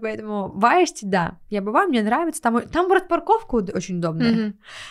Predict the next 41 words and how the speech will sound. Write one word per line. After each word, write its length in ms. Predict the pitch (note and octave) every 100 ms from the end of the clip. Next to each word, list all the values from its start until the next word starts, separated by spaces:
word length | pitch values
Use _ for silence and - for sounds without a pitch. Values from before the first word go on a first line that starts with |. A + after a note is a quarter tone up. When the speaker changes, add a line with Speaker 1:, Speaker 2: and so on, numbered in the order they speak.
| -
Speaker 1:
А, 240 | A3 A3 G#3
и 100 | D#4
поэтому 300 | A4+ G#4+ F#4
я 60 |
там 140 | D#4+ D4+
часто 320 | D#4+ D#4 C4+
бываю, 400 | G#3+ F#3 D3+ E3+
вот, 200 | E3+ E3
поэтому 240 | G3 G#3+ -
Аист, 300 | D4 E4+ G#3+
да, 120 | F3
топ. 260 | - F#3+ - - _ _ _ - -
Тоже. 140 | -
Speaker 2:
Прикольно. 520 | - F#3+ G3 F3 F#3+ - _ _ _ - - -
Слушай, 360 | - A3+ - F#3+
ну, 140 | F#3
наверное, 440 | G3 F#3+ F#3+ G3+
надо 220 | F#3+ F#3+ F#3+
сейчас 340 | - F#3+ F#3+
такой 300 | - - F#3+
финальный 460 | F#3 G3 F#3 F#3 F3+
вопрос 400 | F#3 - F#3+ F#3
блица, 500 | G3+ B3 D4 - - _
и 260 | G#3+ G#3 A3
как 180 | - -
раз 160 | F#3
перейдём 320 | - F#3 F#3 F#3
к 140 | -
подарку. 320 | F#3 F#3 E3+
Speaker 1:
Здесь 260 | - C4+ B3+ -
он 140 | C4
не 160 | B3+ B3+
жёсткий. 640 | B3+ B3 - - C4 - _ - - -
Speaker 2:
Нет, 440 | G#3+ B3+ C4 G3 -
а, 400 | - G3 F#3+ G3
мне 180 | G3 G#3+
очень 220 | A#3 A#3
интересно 380 | G#3+ G#3+ G#3+ -
твоё 160 | G3 F#3+
мнение, 720 | F#3 A#3 C#4+ A3 G3 F#3+ -
а, 280 | F#3+ F3+